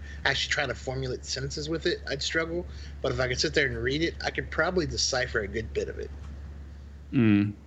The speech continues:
Speaker 1: But I guess Japanese would, uh, you know, have that. How do you, like, look up terms?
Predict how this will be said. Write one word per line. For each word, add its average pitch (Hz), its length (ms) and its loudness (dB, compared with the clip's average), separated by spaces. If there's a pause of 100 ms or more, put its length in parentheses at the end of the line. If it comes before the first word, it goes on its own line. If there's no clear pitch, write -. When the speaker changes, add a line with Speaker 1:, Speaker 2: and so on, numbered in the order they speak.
(180)
Speaker 1:
But 107 240 -4 (200)
I 127 100 4
guess 135 220 2
Japanese 123 520 0
would, 117 260 -4
uh, 104 240 -4
you 107 180 -4
know, 101 200 -4 (220)
have 123 140 0
that. 120 120 -2 (460)
How 160 120 2
do 185 80 4
you, 185 180 2
like, 135 200 2
look 135 220 2
up 131 160 -2
terms? 135 560 -2